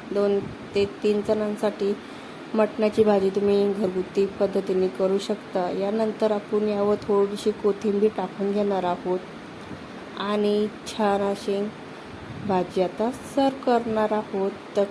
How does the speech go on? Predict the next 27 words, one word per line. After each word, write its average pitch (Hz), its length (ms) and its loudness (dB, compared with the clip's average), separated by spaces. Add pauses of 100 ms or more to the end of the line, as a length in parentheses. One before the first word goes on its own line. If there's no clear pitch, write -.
कोथिंबीर 202 500 2
यावर 196 340 4
पेरून 196 420 2
घ्यायची 196 320 0
आहे. 175 320 -2 (100)
भाजी 196 460 0 (320)
चार 196 180 2 (100)
ते 220 60 -4
पाच 220 300 -2
मिनिटे 220 240 0
आपल्याला 196 340 0 (500)
उकळून 226 420 4
घ्यायची 208 320 4
आहे, 202 280 0
गार 190 280 0 (120)
करायची 190 400 2
आहे 185 360 -2 (520)
आणि 180 340 2 (180)
भाजी 180 360 -2
आता 175 180 -2
तुम्ही 196 280 2
बघू 202 300 2
शकता, 202 320 -2
एकदम 196 480 -2 (100)
छान, 202 280 -2 (100)
सुंदर, 190 520 2 (260)
टेस्टी, 202 500 0